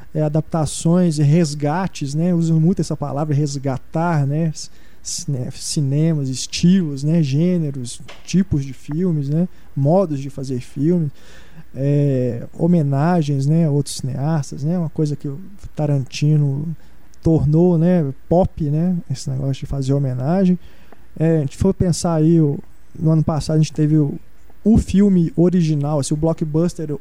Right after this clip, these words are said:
original, entre aspas, que é o Super oito, é um filme de homenagem também aos, aos filmes dos anos oitenta do Spielberg. E você pega o próprio Spielberg, que fez o Tintin, que é,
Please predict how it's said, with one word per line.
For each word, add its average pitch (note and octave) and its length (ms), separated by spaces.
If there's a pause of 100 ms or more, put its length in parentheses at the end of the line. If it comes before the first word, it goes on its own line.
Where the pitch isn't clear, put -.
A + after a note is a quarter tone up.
original, D#3 680
entre D3 200
aspas, C#3 480
que - 100
é D3+ 40
o D3 140 (160)
Super D3+ 420
oito, F3+ 340 (260)
é E3+ 60
um E3+ 60
filme F3 240
de F3 80
homenagem D#3+ 720
também D3+ 460
aos, D3+ 320
aos C#3+ 280
filmes D#3+ 220
dos D#3 140
anos D#3 220
oitenta D3+ 420
do C#3 100
Spielberg. G#3 560 (440)
E G#3 40
você G#3 180
pega F#3+ 200
o E3+ 40
próprio F#3+ 320
Spielberg, G3 460
que - 80
fez D#3+ 300
o D#3 40
Tintin, E3 600
que E3 160
é, D3 320